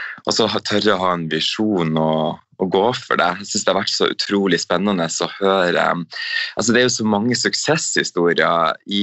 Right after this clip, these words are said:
eh, i den bransjen vår, og, eh, det jeg synes er så fint er jo at dere gjør det jo mulig å faktisk få høre dem og bli inspirert av dem,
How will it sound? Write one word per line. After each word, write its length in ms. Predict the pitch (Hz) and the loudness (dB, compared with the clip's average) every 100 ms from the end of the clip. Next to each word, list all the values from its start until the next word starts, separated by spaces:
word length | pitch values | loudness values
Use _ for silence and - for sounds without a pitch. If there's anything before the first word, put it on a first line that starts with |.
| 95 | 2
eh, 200 | 78 80 85 _ - | 2 0 -4 _ -2
i 160 | 104 | -2
den 400 | 92 85 82 82 | 0 0 0 0
bransjen 520 | 85 87 120 - 131 82 | 0 0 0 0 0 2
vår, 160 | 73 69 98 - - _ | 2 0 -2 -8 -14 _
og, 180 | - 101 | -2 0
eh, 300 | 98 92 92 | 2 0 0
det 180 | 95 95 | -2 -2
jeg 80 | |
synes 160 | 104 92 | -2 -4
er 80 | 87 | -4
så 100 | 87 | -4
fint 320 | 107 101 - | -2 0 2
er 120 | 107 | 2
jo 100 | 92 | 0
at 140 | 90 98 | -2 -4
dere 180 | 101 101 | 0 2
gjør 160 | 104 | 2
det 80 | 87 | 0
jo 60 | 85 | 0
mulig 260 | 90 92 | 0 0
å 80 | 82 | -2
faktisk 360 | - - - - | -8 -10 -6 -4
få 100 | 87 | 0
høre 300 | 101 113 113 | 2 2 2
dem 240 | 80 82 | 0 0
og 160 | 67 85 | -4 -4
bli 200 | 90 76 | -2 -4
inspirert 600 | 82 - 85 98 113 - | -4 -2 2 2 0 -4
av 120 | - | 0
dem, 200 | 87 87 | 0 0